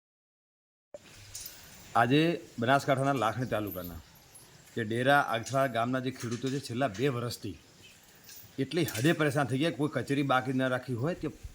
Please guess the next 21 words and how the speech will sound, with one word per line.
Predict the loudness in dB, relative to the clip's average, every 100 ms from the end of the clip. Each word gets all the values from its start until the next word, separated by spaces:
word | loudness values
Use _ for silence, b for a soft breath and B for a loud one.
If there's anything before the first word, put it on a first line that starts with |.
| -10
પટકી | -8 -6
પટકીને | -6 -4 -4
ચંપલ | -4 -4 -4
તોડી | -4 -6
નાખ્યા | -6 -8 -8
છે. | -12 -14 -16 b -10
પરંતુ | -2 0 0
જે | -2 0 0 -2 -2
પાઇપલાઇન | 0 0 0 0
ગામે | 2 2 2
ગામ | 0 0
જવાની | 0 0 0
હતી, | -2
એ | -4 -4
પાઇપલાઇન | -2 -2 0 -2
એમના | -2 -4
ખેતરમાંથી | -6 -6 -2 0 -2 -6
જ |
ખેડૂતોના | -6 -6 -4 -4
પસાર | -4 -4 -4
થઈ | -2 -6